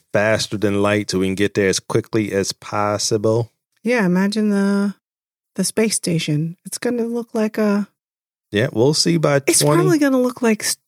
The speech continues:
Speaker 2: uh, like Star Trek, probably like the pods and stuff.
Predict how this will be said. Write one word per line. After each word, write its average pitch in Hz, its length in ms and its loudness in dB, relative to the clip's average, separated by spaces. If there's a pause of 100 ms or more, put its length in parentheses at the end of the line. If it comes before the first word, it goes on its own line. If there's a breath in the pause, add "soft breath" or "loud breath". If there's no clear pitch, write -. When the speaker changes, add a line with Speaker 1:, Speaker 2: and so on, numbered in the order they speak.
Speaker 2:
uh, 202 180 0
like 196 260 0
Star 190 360 0
Trek, - 420 -6
probably 196 440 2
like 175 300 2
the 175 80 0
pods 156 420 0
and 180 160 -2
stuff. - 200 -12